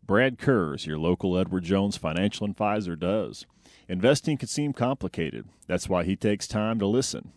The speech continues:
understands your needs, and explains without jargon. Experience the Edward Jones difference. Contact Brad today, five seven three, two two one, one three zero two. That's two two one, thirteen oh two. Making time to take time.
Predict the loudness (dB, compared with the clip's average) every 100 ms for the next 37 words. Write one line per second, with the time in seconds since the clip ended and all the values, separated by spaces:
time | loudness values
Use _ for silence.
0 | -12 -6 -6 -2 0 0 0 -2 -2 0
1 | -2 -4 -6 -6 -6 -2 0 0 -2 0
2 | 0 0 0 0 -2 -8 -18 _ _ _
3 | -14 -8 2 6 6 6 2 0 2 2
4 | 2 2 2 2 0 -2 -2 -4 -16 -16
5 | -18 -2 2 2 2 0 2 4 4 2
6 | 2 2 0 -6 -16 _ 0 0 0 0
7 | 0 0 -2 -2 -2 -6 _ -2 -2 2
8 | 2 4 2 0 -4 -10 -4 0 0 0
9 | 0 2 0 0 2 2 2 -2 -2 -6
10 | -14 _ _ -10 -6 -6 -2 2 4 6
11 | 6 6 2 0 -2 0 0 0 0 2
12 | 2 0 -2 -4 -6 -16 _ _ _ -2
13 | 0 2 0 2 0 -2 -4 0 0 -2
14 | -6 -8 -8 -14